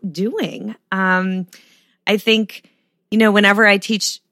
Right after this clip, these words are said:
uh, Robert Browning's dramatic monologues or Augusta Webster's dramatic monologues, I love dramatic monologues because of their sort of, uh, structure and their, um, dynamic voice,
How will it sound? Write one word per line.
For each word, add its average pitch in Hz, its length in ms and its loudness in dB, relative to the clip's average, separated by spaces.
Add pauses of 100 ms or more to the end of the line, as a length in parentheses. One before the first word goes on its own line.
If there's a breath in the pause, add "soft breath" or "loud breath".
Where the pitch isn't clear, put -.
(180)
uh, 180 380 0
Robert 190 300 0
Browning's 185 420 0
dramatic 175 480 -4
monologues 170 640 -2
or 160 120 -2
Augusta 175 440 -6
Webster's 170 500 -4
dramatic 170 480 -2
monologues, 170 600 -2
I 208 120 0
love 220 260 0
dramatic 196 500 0
monologues 170 540 -2
because 214 520 -2
of 202 180 -2
their 180 280 2 (400 loud breath)
sort 196 220 0
of, 175 200 0
uh, 185 220 4
structure 226 1040 2
and 202 440 2
their, 180 600 4 (500)
um, 175 420 2 (400)
dynamic 185 720 2
voice, 180 720 0